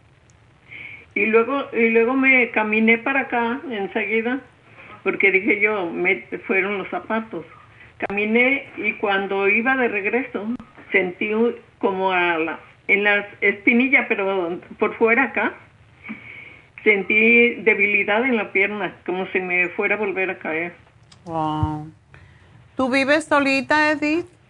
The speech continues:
Speaker 1: No, no, no, pero se van a trabajar.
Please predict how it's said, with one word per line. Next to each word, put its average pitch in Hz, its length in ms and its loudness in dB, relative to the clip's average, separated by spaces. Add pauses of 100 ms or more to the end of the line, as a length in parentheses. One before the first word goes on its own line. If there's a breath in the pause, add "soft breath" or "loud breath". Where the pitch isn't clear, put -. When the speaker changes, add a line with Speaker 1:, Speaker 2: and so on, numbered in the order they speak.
(460)
Speaker 1:
No, 226 460 0 (1500 loud breath)
no, 254 400 -2 (220)
no, 226 320 -4
pero 202 380 -4 (1200 loud breath)
se 196 80 0
van 202 200 -2
a 220 120 -2
trabajar. 190 520 -2